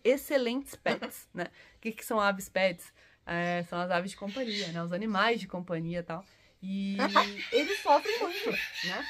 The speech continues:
Então, vamos imaginar o caso ali da Filó. Graças a Deus, ele conseguiu, né? Ele vai ficar com ela e tal. Mas se ela ficasse ali no ambiente que ela ia ficar, que é normalmente um recinto pequeno,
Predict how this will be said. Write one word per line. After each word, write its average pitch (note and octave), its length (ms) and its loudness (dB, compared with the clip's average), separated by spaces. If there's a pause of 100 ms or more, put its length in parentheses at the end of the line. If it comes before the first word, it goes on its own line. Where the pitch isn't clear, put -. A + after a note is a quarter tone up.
(240)
Então, A#3 540 4
vamos A#3 280 6
imaginar D4+ 420 6
o C4 40 4
caso C4 260 4
ali C4 80 2
da A#3 140 4
Filó. A#3+ 420 4 (720)
Graças A3+ 420 4
a C4+ 80 2
Deus, G3+ 200 4
ele B3 120 4
conseguiu, B3+ 720 2 (140)
né? G3 120 -2
Ele F#3 120 0
vai F#3+ 180 6
ficar A#3+ 160 -6
com G#3 160 -6
ela G3+ 220 0
e - 20 -6
tal. G#3+ 240 -4 (240)
Mas F4+ 160 0
se A4+ 60 2
ela G#4+ 120 4
ficasse G4 420 2
ali E4 200 -2
no D4 100 -4
ambiente D4+ 340 -6
que E4+ 60 -4
ela D4+ 200 -2 (600)
ia C#4 140 -2
ficar, C4+ 360 4
que - 140 -2
é A#3+ 160 4
normalmente B3 560 0 (220)
um A3 60 -4
recinto B3 360 2
pequeno, A#3+ 680 2